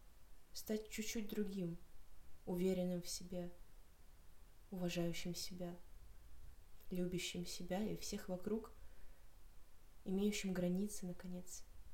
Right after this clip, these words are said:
Нет ничего плохого в границах. Ваша свобода никуда не уйдёт.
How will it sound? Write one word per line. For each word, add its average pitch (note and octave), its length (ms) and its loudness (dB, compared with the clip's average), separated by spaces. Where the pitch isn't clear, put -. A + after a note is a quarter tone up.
Нет G#3 200 2
ничего G3 280 2
плохого F3+ 440 0
в F3 120 -2
границах. F3+ 640 -2
Ваша F#3+ 240 4
свобода F#3+ 600 4
никуда F3 400 0
не F3 160 2
уйдёт. F#3 460 -2